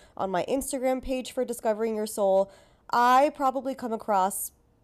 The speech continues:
to people like I'm super witchy and spiritual, and that's all true. I am very spiritual. I'm very witchy. I'm absolutely into all the things that quote unquote people call woo-woo.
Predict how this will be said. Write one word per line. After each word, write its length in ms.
to 120
people 540
like 260
I'm 180
super 920
witchy 500
and 140
spiritual, 460
and 120
that's 220
all 220
true. 400
I 120
am 260
very 280
spiritual. 580
I'm 140
very 260
witchy. 540
I'm 180
absolutely 880
into 760
all 260
the 140
things 560
that 360
quote 240
unquote 400
people 240
call 260
woo-woo. 460